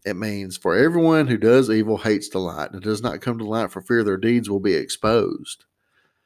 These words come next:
But he who practices the truth comes to the light so that his deeds may be manifested as have been beaten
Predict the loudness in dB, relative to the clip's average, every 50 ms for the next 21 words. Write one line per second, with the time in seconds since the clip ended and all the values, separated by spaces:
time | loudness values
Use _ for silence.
0 | _ _ _ _ _ -2 2 4 6 6 6 6 4 2 2 0 -2 0 0 -2
1 | -4 -6 -8 -6 -4 -4 -2 -2 -4 -2 0 0 0 0 0 -2 -6 -4 -2 0
2 | 0 0 0 -2 -2 -2 -2 -2 -4 -4 -4 -6 -8 -6 -4 -4 -4 -2 -4 -6
3 | -6 -8 -6 -4 0 2 2 2 0 -2 -4 -4 -2 -2 0 0 0 -2 -2 -2
4 | -4 -4 -2 0 0 -2 0 0 2 2 2 0 -2 -4 -6 -8 -8 -10 -14 -20
5 | -20 -20 -20 -20 -12 _ -2 -2 -2 0 -2 0 0 0 0 -2 -2 -2 0 0
6 | 2 0 -2 -4 -8 -12 _ _ _ _ _ _ _ _ _ _ _ _ _ _
7 | _ _ _ _ _ _ _ _ _ _ _ _ _ _ _ _ _ _ _ _
8 | _ _ _ _ _ _ -20 -20 -2 2 4 6 6 6 4 2 -2 -6 -6 -6
9 | -8